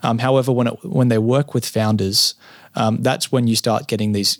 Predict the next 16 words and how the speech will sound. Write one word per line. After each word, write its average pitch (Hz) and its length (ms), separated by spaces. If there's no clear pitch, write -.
crazy 107 340
returns 104 480
because 107 300
you 107 80
have 113 220
people 156 320
who 127 100
understand 107 560
the, 113 340
um, 117 360
all 131 140
the 123 100
boring 107 320
stuff 101 280
around 101 320
financials, 104 800